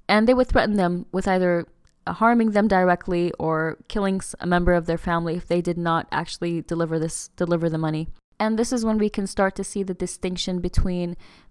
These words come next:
the jihadist networks and the other, the other insurgency groups. So, uh, the other insurgency groups, they weren't harming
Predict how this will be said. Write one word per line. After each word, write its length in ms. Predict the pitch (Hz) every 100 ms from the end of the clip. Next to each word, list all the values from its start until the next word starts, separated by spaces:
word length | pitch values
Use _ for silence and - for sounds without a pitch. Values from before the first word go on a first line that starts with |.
| -
the 120 | 180
jihadist 580 | 180 170 185 190 214 233
networks 520 | 226 226 220 220 - -
and 460 | 180 175 175 -
the 160 | 180 -
other, 380 | 170 165 165 - -
the 100 | 165
other 220 | 165 165
insurgency 560 | 165 - 170 170 -
groups. 320 | 170 165 - - - - -
So, 400 | - 214 214 - _
uh, 200 | 202 208
the 160 | 196 220
other 160 | 277
insurgency 500 | 330 302 254 247 233
groups, 280 | 226 220 208
they 160 | 214 202
weren't 340 | 196 220 -
harming 560 | - 208 202 190 185